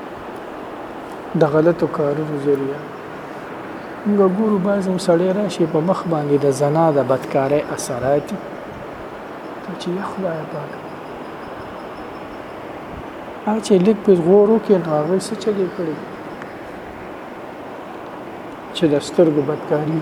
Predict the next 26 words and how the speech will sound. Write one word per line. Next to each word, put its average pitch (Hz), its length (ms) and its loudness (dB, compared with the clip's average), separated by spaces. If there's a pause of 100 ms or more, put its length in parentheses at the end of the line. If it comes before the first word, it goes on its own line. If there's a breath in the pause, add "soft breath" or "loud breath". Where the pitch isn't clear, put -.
کړي، 196 220 4 (760)
په 165 100 0
لاره 160 260 4
یې 147 100 2
د 139 100 0
سره 156 340 0
ډېر 139 140 0
احتیاط 196 480 0
کړي. 175 200 4 (680)
<clears throat> 226 280 12
هرې 160 200 8
ښځې 160 300 8
پسې، 151 360 6 (100)
هرې 151 260 8
جینۍ 147 420 6
پسې، 151 200 2
هر 147 140 4
چا 143 140 4
پسې 139 300 0 (140)
ګوري. 151 280 8 (1500)
حضرت 170 420 8 (1700)
عثمان 175 380 4
رضی 160 220 8
الله 160 220 6 (100)
تعالی 156 200 2
عنه 160 200 2